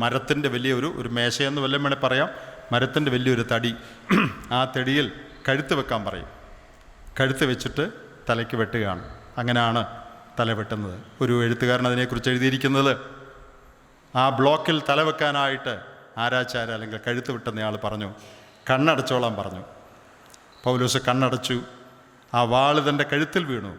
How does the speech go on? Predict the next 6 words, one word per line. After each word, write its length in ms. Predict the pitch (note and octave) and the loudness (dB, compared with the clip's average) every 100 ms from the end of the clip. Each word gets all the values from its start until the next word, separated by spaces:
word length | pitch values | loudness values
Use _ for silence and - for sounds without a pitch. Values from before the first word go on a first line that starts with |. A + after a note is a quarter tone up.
| - C3+ | -4 0
അടുത്ത 240 | F#3+ G#3+ F3 | 0 0 0
നിമിഷം 320 | C3 - G2+ F2 - - - - | -2 -4 -6 -8 -20 -20 -20 -6
ആ 100 | A#2 A#2 - | -2 0 0
കണ്ണ് 280 | A2 C3 A#2+ - - - | 0 2 0 -4 -10 -4
സ്വർഗത്തിൽ 480 | B2 C3+ D3 D3+ C#3+ - | -2 2 0 0 -4 -4
തുറന്നു. 320 | A2+ G#2 | -4 -6